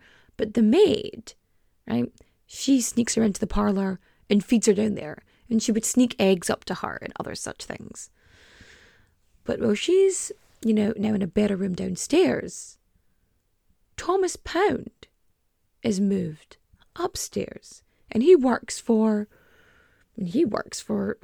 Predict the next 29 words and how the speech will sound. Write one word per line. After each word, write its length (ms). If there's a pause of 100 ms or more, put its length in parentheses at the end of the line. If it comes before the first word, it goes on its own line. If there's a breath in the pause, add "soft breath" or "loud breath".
(160)
Langley. 560 (1300 soft breath)
And 400 (280)
Thomas 320
Pound, 260
as 80
it 100
turns 300
out, 420 (160)
is 600 (1700)
an 80 (140)
ex-convict. 720
He'd 200
been 160
in 100
prison, 320
he'd 120
been 160
in 100
jail, 380 (640 loud breath)
um, 300
for 540
assault, 800 (300)
like, 160 (240)
beating 200
someone 300
up. 300 (420)
And 140
I 40
think, 360